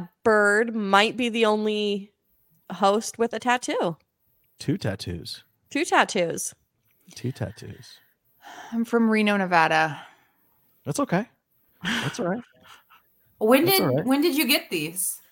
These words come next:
Speaker 3: Mm. Believe it or not, I was still in high school, Claire. I got a four point oh on my report card. And so my mom was like, "You can get a four point oh. I'll take you to get a tattoo."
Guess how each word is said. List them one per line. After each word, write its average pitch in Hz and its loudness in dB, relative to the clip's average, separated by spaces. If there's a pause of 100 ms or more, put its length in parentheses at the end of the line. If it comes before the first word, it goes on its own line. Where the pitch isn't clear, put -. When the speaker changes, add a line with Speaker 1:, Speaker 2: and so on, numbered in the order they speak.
(400)
Speaker 3:
Mm. 202 -2 (440)
Believe 214 4
it 226 2
or 208 4
not, 190 8
I 196 4
was 180 -4
still 185 -2
in 180 -2
high 175 -2
school, 170 -2
Claire. 170 0
I 175 2
got 185 4
a - -2
four 190 0
point 190 -4
oh 180 -2
on 185 -2
my 185 0
report 170 -2
card. 214 0
And 214 -4
so 185 -4
my 175 0
mom 175 -2
was 180 -6
like, 170 -2
"You 185 -6
can 226 -2
get 240 2
a 240 -2
four 240 -2
point 240 -2
oh. 277 0
I'll 190 0
take 202 -6
you 214 -4
to 214 -4
get 208 -2
a 202 -8
tattoo." 220 -2